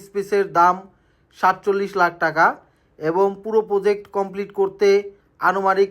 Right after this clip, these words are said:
আরও তেরো লাখ টাকা খরচ হবে। টোটাল ফ্ল্যাটের দাম ষাট লাখ টাকা মাত্র। এবং আগামী এক বছরের মধ্যে বাকি এই তেরো লাখ টাকা দিয়ে পুরো ফ্ল্যাটটি কমপ্লিট করা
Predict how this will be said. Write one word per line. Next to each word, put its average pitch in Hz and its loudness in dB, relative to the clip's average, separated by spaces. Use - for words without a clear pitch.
আরও 180 2
তেরো 190 -2
লাখ 175 0
টাকা 175 -2
খরচ 175 -6
হবে। 156 -4
টোটাল 202 0
ফ্ল্যাটের 190 0
দাম 190 4
ষাট 190 0
লাখ 165 -2
টাকা 160 0
মাত্র। 156 -6
এবং 180 4
আগামী 220 0
এক 202 -2
বছরের 208 -2
মধ্যে 196 0
বাকি 180 -2
এই 180 -2
তেরো 190 0
লাখ 180 0
টাকা 180 -4
দিয়ে 185 -6
পুরো 196 0
ফ্ল্যাটটি 180 -2
কমপ্লিট 185 -6
করা 151 0